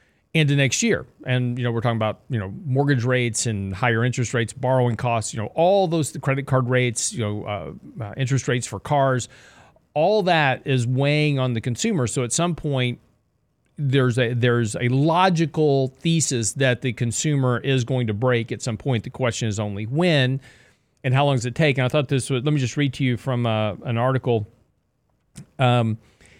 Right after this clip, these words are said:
we're gonna get to the point in the next few months when I think the labor market starts to deteriorate more meaningfully, and that'll kickstart a recession when we get there. From our point of view, though, I can see a bounce. I, for a month or two, it's been, the market's been quite beaten up here. Markets have been coming down since July,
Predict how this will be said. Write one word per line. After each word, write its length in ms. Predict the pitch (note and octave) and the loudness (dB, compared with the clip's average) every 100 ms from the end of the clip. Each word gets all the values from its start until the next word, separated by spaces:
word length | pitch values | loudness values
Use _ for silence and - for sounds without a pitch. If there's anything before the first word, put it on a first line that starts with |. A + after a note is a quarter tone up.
| _ _ _ _ _ _ _ _ _ _ _ - | _ _ _ _ _ _ _ _ _ _ _ -2
we're 100 | D#3 | 2
gonna 160 | A3 | 4
get 140 | G#3 G3+ | 4 4
to 100 | F3 | 2
the 80 | C#3+ | 0
point 300 | G3 F#3 D3 | 0 0 2
in 80 | |
the 40 | D#3 | 2
next 180 | D3+ - | 2 -2
few 180 | D#3+ | 0
months 600 | C#3 D#3 D3+ C3+ - - - _ _ | 2 4 4 2 -2 -4 -6 _ _
when 240 | - C#3 C#3+ | -2 0 2
I 160 | C3+ | 2
think 260 | B2+ F3 D#3 | 2 0 0
the 80 | C#3 | 0
labor 280 | C#3 D3+ C#3+ | 0 2 2
market 280 | C3 C#3 A#2+ | 0 0 0
starts 240 | C3+ - | -2 0
to 40 | |
deteriorate 680 | B2+ B2 - D#3+ C#3+ B2+ A#2+ | -2 -2 0 2 2 2 2
more 160 | B2 A#2 | 0 0
meaningfully, 720 | D3+ G#3 F#3 C#3+ A#2+ A2 B2 | 2 4 2 0 -2 0 2
and 160 | B2+ | 2
that'll 260 | C3+ C#3 B2+ | 2 2 0
kickstart 520 | - E3 - D3+ C#3 | -4 -6 0 0 2
a 20 | |
recession 640 | A2+ A2 - D#3+ - C3+ A#2+ | 0 0 2 2 2 -2 0
when 140 | A#2 | -2
we 80 | A2 | -2
get 300 | A#2+ G3+ - | 2 0 2
there. 220 | A#2 - - - - - - - _ _ _ | -2 -4 -12 -20 -20 -20 -20 -20 _ _ _
From 120 | D3+ | 2
our 120 | D3 | 2
point 280 | B2+ G#3+ G#3 | 2 2 4
of 80 | D#3 | 4
view, 220 | F3 C4 | 4 2
though, 340 | F3 C#3 B2+ C3+ | 4 4 4 4
I 140 | C#3 | 2
can 160 | C#3+ B2 | 2 2
see 160 | G#3+ | 2
a 60 | E3 | 2
bounce. 440 | D3 D#3+ E3 - | 2 2 2 2
I, 200 | C3+ C3+ | 0 0
for 200 | - C#3 | 0 2
a 40 | B2+ | 2
month 340 | C#3+ A3+ - | 2 2 2
or 80 | D#3+ | 0
two, 340 | - B2 A2+ | 2 2 4
it's 140 | C#3 - | 0 -2
been, 260 | C#3 B2+ | -4 -2
the 160 | C3+ B2+ | 0 0
market's 360 | C3 C#3 C#3 - | 2 2 0 -2
been 160 | B2+ | -2
quite 340 | A2+ D#3 D#3 C#3+ | 0 0 2 0
beaten 240 | C#3 B2+ | 0 2
up 180 | B2 - | 0 0
here. 200 | C3 C#3 | 0 2
Markets 380 | B2 A#2 C#3 - | 0 0 -2 -2
have 60 | |
been 120 | C#3 | -4
coming 260 | A#2+ C3 C3 | 0 0 2
down 240 | B2 B2 | 2 0
since 240 | A#2+ B2+ A2 | 0 -2 -2
July, 540 | C#3 C3+ A2 G#2+ C3 | 0 2 2 2 -2